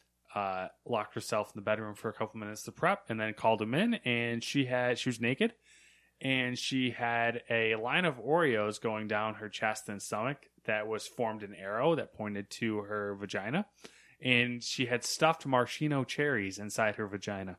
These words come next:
<laughs> Uh,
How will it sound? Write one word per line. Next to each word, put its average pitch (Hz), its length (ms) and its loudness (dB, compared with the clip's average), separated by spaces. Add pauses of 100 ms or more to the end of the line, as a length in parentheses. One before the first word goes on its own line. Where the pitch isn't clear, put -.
<laughs> - 40 8 (4000)
Uh, 143 760 8